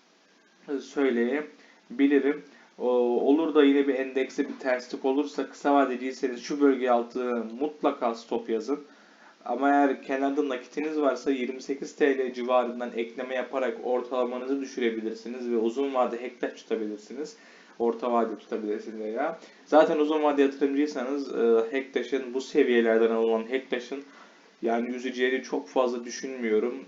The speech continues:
Çünkü ben ben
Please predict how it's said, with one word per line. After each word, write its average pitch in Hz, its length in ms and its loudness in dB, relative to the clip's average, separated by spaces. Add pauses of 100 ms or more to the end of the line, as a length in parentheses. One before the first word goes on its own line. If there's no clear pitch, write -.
(100)
Çünkü 117 480 -4 (420)
ben 120 220 0 (4000)
ben 139 220 0